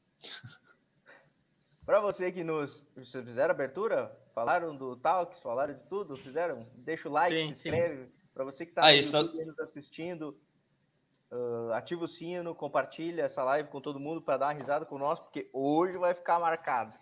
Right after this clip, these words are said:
Speaker 1: Vai ficar marcado na história do Holder Talks o dia que nós tentamos fazer uma coisa decente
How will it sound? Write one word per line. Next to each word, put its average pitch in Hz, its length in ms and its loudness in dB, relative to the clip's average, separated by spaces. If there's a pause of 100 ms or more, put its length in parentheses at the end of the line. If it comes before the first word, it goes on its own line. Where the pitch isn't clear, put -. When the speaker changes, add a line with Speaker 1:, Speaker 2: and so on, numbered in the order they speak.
(560)
Speaker 1:
Vai 147 180 -2
ficar 180 400 -4
marcado 170 920 -4
na 170 200 -6
história 202 640 -2
do 175 100 -6
Holder 165 360 -4
Talks 156 560 -4
o 160 120 -8
dia 160 380 -10
que 190 160 -20
nós 175 220 -8
tentamos 175 440 -10
fazer 170 200 -6
uma 165 120 -6
coisa 165 280 -6
decente 151 600 -12